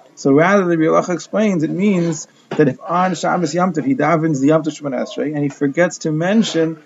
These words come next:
Shabbos, right? On Yom Tov Shemona Esrei, you're supposed to mention Shabbos in the Shemona Esrei. So if the Shliach Tzibur forgot, he didn't mention Shabbos in the Shemona Esrei, nobody picked up on it. So then he doesn't have to go back. He can rely on the Hakadin Musaf. He's going to mention Shabbos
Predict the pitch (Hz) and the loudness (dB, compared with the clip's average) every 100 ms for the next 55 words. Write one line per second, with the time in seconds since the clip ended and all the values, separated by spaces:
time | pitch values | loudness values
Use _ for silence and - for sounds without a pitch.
0 | - - 214 208 - - - 139 135 147 | -8 0 0 0 -4 -12 -4 -4 -2 -2
1 | 185 160 156 175 208 160 151 160 156 156 | -2 -4 -4 -2 -2 -2 0 0 0 -2
2 | 165 190 175 165 151 _ - - 170 160 | -2 -2 -2 -2 -4 _ -8 -2 0 0
3 | 165 160 147 139 123 - 104 - - - | 0 -2 -2 -4 -4 -6 -14 -18 -20 -14
4 | - - 131 123 143 175 175 143 160 156 | -14 -12 -12 -4 -2 0 0 0 -2 -2
5 | 156 156 135 170 175 156 156 156 175 202 | -4 -4 -4 -2 0 -2 -4 -4 -2 0
6 | - - 165 165 180 180 165 175 202 254 | -2 2 2 2 -2 -4 -6 -2 2 2
7 | 190 180 180 - - - - _ 151 175 | 2 0 -2 -6 -18 -20 -20 _ 0 4
8 | 226 202 165 180 180 180 156 - 120 107 | 4 4 2 0 0 -4 -4 -6 -10 -6
9 | 147 190 269 277 - - - 160 156 156 | -4 0 0 -2 -14 -8 -2 0 2 2
10 | 190 185 175 165 156 156 151 160 160 151 | 2 2 0 0 2 2 2 -2 -4 -4
11 | 156 233 233 160 151 143 160 156 151 156 | 0 2 2 -2 -2 0 0 0 -4 -2
12 | 165 151 156 - 151 151 147 139 | -4 -4 -8 -2 0 0 -2 -6